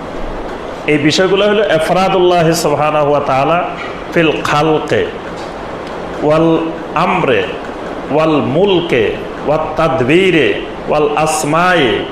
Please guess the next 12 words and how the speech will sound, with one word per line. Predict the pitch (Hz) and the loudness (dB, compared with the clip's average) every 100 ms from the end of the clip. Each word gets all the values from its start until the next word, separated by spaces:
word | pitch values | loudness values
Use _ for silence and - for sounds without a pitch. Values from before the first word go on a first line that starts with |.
| - - | -6 -2
ওয়াস | 156 - - | 0 0 0
সিফাতে | 151 190 196 180 139 101 107 - - | 0 2 2 2 0 0 -4 -6 -2
ওয়াল | 131 | 0
ইবাদা। | - 110 107 104 92 80 - - - - - - - - - - - - - - - - | 2 2 2 2 2 0 -2 -8 -10 -10 -10 -10 -10 -10 -10 -10 -10 -10 -10 -10 -10 -4
অর্থাৎ | 151 - - - | -2 0 0 0
আল্লাহর | 165 170 165 170 185 196 202 | 2 4 4 4 4 2 2
সৃষ্টির | 196 - 220 - - - 240 214 | -2 0 2 2 0 0 2 2
মধ্যে, | - - - 113 - - - - - - - - - - - - - - 107 107 | 2 0 -2 -2 -4 -10 -10 -10 -10 -10 -10 -10 -10 -10 -10 -10 -10 -10 -6 0
মালিকানার | 165 226 233 208 196 175 | 4 4 4 2 4 2
মধ্যে, | 139 101 - 90 - - - - - - - - - - - - - | 0 0 -2 -4 -4 -10 -10 -10 -10 -10 -10 -10 -10 -10 -10 -10 -2
পরিচালনার | 175 220 262 220 214 190 180 147 | 2 4 4 4 2 4 2 2
মধ্যে | 131 101 104 | 0 0 0